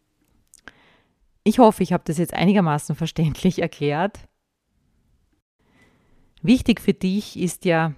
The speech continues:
eigentlich nur, dass du weißt, was du tun kannst, bis es soweit ist.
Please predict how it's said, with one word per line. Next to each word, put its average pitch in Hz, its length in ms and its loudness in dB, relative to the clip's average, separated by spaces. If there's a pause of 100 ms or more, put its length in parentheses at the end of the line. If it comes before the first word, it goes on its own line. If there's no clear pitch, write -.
(100)
eigentlich 165 420 -4
nur, 180 420 2 (300)
dass 170 220 -2
du 185 120 -2
weißt, 165 480 0
was 175 140 -4
du 190 100 -6
tun 208 400 0
kannst, 185 640 -2 (540)
bis 226 140 2
es 240 160 0
soweit 233 300 4
ist. - 420 -10